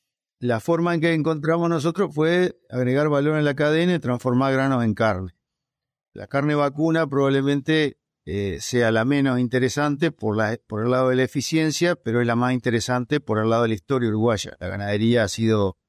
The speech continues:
desde que se introdujeron las vacas muy cerca de Dolores, en la isla de Vizcaíno, este, fue un negocio que primero por el cuero, después por el, la carne salada, después por la industria frigorífica, ha sido enorme.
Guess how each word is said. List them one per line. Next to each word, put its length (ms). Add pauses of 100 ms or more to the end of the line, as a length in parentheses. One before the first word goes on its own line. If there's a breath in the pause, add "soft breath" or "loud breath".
(240)
desde 260
que 80
se 140
introdujeron 480
las 80
vacas 320
muy 140
cerca 360
de 80
Dolores, 480
en 80
la 140
isla 220
de 80
Vizcaíno, 720 (800)
este, 640
fue 200
un 80
negocio 440
que 120
primero 380
por 220
el 120
cuero, 500
después 300
por 180
el, 200
la 120
carne 260
salada, 540
después 320
por 160
la 60
industria 300
frigorífica, 640
ha 60
sido 320
enorme. 480